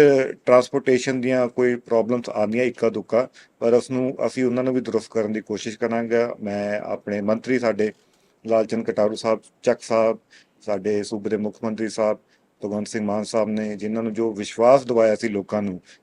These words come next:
ਕਿ ਕਿਸੇ ਤਰ੍ਹਾਂ ਦੀ ਲਿਫਟਿੰਗ ਦੇ ਵਿੱਚ ਪ੍ਰੋਬਲਮ ਨਹੀਂ ਆਏਗੀ, ਕਿਸੇ, ਕਿਸੇ ਕਿਸਾਨ ਦੀ ਜੋ ਪੇਮੈਂਟ ਹੈ ਉਹ ਚੌਵੀ ਘੰਟੇ ਤੋਂ ਜ਼ਿਆਦਾ ਟਾਈਮ ਨਹੀਂ ਲਏਗੀ। ਮੈਂ ਸਾਰੇ ਡਿਪਾਰਟਮੈਂਟ ਸਾਹਿਬਾਨ ਦਾ,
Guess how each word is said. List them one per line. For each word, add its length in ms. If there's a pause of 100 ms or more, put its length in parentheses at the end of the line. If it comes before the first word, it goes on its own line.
ਕਿ 240
ਕਿਸੇ 300
ਤਰ੍ਹਾਂ 280
ਦੀ 160
ਲਿਫਟਿੰਗ 500
ਦੇ 100
ਵਿੱਚ 280
ਪ੍ਰੋਬਲਮ 400
ਨਹੀਂ 240
ਆਏਗੀ, 380
ਕਿਸੇ, 400 (180)
ਕਿਸੇ 300
ਕਿਸਾਨ 440
ਦੀ 220 (340)
ਜੋ 120
ਪੇਮੈਂਟ 420
ਹੈ 60
ਉਹ 120
ਚੌਵੀ 340
ਘੰਟੇ 220
ਤੋਂ 120
ਜ਼ਿਆਦਾ 140
ਟਾਈਮ 280
ਨਹੀਂ 120
ਲਏਗੀ। 380 (360)
ਮੈਂ 340
ਸਾਰੇ 300
ਡਿਪਾਰਟਮੈਂਟ 580
ਸਾਹਿਬਾਨ 420
ਦਾ, 240